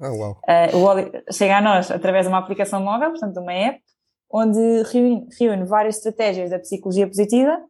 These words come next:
Speaker 2: que estão todas elas digitalizadas e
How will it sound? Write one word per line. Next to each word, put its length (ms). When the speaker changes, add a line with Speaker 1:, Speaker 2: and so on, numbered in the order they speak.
Speaker 2:
que 60
estão 260
todas 280
elas 320
digitalizadas 1080
e 200